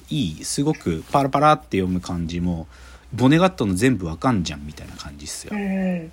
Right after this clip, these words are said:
Speaker 1: うん。っていうので、じゃあ冒頭最後今日の格言軽く。えっと、今日の格言。「趣味が多いですね」に違和感を感じていますと。あのね、これ最近なんかね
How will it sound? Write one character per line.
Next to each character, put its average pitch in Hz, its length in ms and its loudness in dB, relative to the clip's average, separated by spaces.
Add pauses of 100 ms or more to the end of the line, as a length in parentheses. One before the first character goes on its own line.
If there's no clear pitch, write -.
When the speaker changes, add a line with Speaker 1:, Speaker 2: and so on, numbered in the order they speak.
(340)
Speaker 1:
う 98 40 -4
ん。 82 140 -4
っ 73 40 -18 (520)
て - 140 -6
い 123 60 0
う 120 60 0
の 107 140 -4
で、 139 260 2 (580)
じ 147 40 0
ゃ - 20 0
あ 120 40 0
冒 107 120 2
頭 104 160 -4
最 127 160 2
後 90 200 -2
今 92 80 -2
日 80 60 -6
の 78 60 -8
格 - 300 -14
言 71 180 -14
軽 - 200 -16 (140)
く。 - 180 -16 (800)
え 87 160 -10
っ - 20 -16 (240)
と、 107 240 4 (240)
今 233 100 12
日 190 80 8
の 127 80 4
格 101 280 -4
言。 87 160 -2 (800)
「趣 - 300 4 (160)
味 - 40 4
が 92 220 0
多 175 240 8
い 92 140 4
で 80 160 -2
す - 180 -4
ね」 98 240 0 (240)
に 95 300 -2 (120)
違 110 120 -2
和 240 160 8
感 170 400 2
を 208 80 4
感 82 340 -2
じ - 160 -6
て 156 80 -6
い 156 80 -6
ま - 100 -12
す - 140 -6
と。 - 60 -14 (1300)
あ 78 100 -14
の 76 140 -14
ね、 76 160 -14
こ - 160 -14
れ 78 40 -10
最 - 240 -6
近 87 200 2
な 82 100 0
ん 90 80 0
か 90 160 -2
ね 80 480 -2